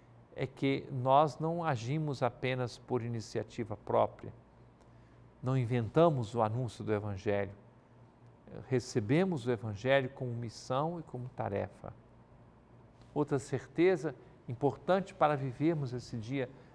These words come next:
do evangelista São Marcos é que o Senhor coopera conosco, o Senhor colabora conosco, o Senhor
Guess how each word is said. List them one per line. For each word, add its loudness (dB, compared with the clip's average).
do -2
evangelista -2
São -8
Marcos -2
é 6
que 0
o 4
Senhor 2
coopera 4
conosco, -6
o -10
Senhor -4
colabora 8
conosco, -6
o -12
Senhor -4